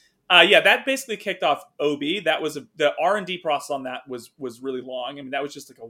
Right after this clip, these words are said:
wild gambit. That was insane. I mean, it was totally insane. I spent over three hundred thousand dollars of my own cash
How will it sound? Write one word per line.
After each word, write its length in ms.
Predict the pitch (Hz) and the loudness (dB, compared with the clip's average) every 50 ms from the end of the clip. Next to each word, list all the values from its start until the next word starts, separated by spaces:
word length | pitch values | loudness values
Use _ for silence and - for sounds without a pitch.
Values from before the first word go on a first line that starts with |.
| 113 113 120 | -18 -14 -12
wild 460 | 123 123 131 131 131 123 123 110 107 _ _ _ - | -10 -6 -4 -4 -4 -4 -6 -10 -14 _ _ _ -14
gambit. 440 | 131 131 127 120 - 117 117 110 - | -12 -12 -10 -12 -12 -14 -14 -12 -10
That 100 | 131 135 | -10 -10
was 220 | 139 135 131 - _ - | -10 -10 -14 -18 _ -18
insane. 480 | 147 135 120 - - - 220 - - - - _ - | -18 -16 -16 -18 -12 -6 -4 -4 -4 -4 -8 _ -14
I 40 | 156 | -10
mean, 120 | 143 139 135 | -8 -8 -8
it 40 | |
was 200 | 135 127 - 135 _ _ | -8 -10 -12 -20 _ _
totally 260 | - 160 147 143 135 | -6 -6 -4 -6 -6
insane. 300 | 127 127 - 131 120 110 - _ _ _ _ _ _ - | -10 -10 -10 -10 -10 -10 -14 _ _ _ _ _ _ -6
I 40 | - | -4
spent 180 | 180 233 220 202 | -2 0 0 0
over 160 | 190 180 175 | 0 0 -4
three 180 | - 180 170 | -4 -4 -4
hundred 140 | 165 151 143 | -4 -2 -2
thousand 240 | - 143 139 135 139 | -2 -2 -2 -2 0
dollars 320 | 135 131 131 135 127 123 | 0 2 2 2 0 -2
of 80 | 127 131 | -6 -8
my 100 | 127 127 | -8 -6
own 160 | 127 127 123 | -8 -8 -10
cash 400 | - - 147 139 135 131 - - | -8 -4 -4 -4 -4 -6 -8 -14